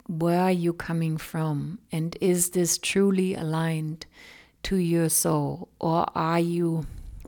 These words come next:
placing yourself in ways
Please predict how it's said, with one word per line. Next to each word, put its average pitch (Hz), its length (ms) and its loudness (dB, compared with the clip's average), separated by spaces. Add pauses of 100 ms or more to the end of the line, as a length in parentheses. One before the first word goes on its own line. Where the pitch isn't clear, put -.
placing 185 580 2
yourself 160 840 0 (160)
in 208 380 6
ways 156 640 0